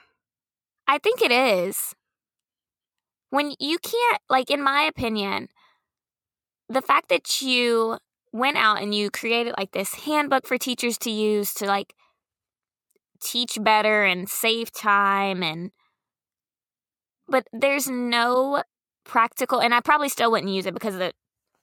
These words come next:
the techniques I do not ter-, like, I don't agree with.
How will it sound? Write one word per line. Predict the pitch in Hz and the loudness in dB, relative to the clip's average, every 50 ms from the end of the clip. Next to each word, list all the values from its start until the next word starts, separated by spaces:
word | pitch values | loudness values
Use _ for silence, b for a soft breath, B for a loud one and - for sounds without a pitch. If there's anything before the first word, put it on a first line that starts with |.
| _ _ _ _ _ _ _ - | _ _ _ _ _ _ _ -10
the | 208 202 196 196 202 202 - - - _ _ _ _ _ _ _ | -8 -6 -4 -4 -6 -6 -10 -10 -12 _ _ _ _ _ _ _
techniques | - 285 254 - 233 233 214 190 - 190 | -6 -6 -4 -4 -4 -4 -4 -2 -2 -2
I | 196 | -2
do | 190 196 202 | -2 -2 -2
not | 214 202 190 - | 0 0 0 0
ter-, | - 247 - - - _ | 0 2 2 0 0 _
like, | - 220 208 - - | -2 -4 -4 -2 0
I | 233 220 | 2 2
don't | 226 226 | 4 2
agree | 226 208 226 247 240 | 0 0 0 0 2
with. | 226 214 202 233 | 2 2 2 0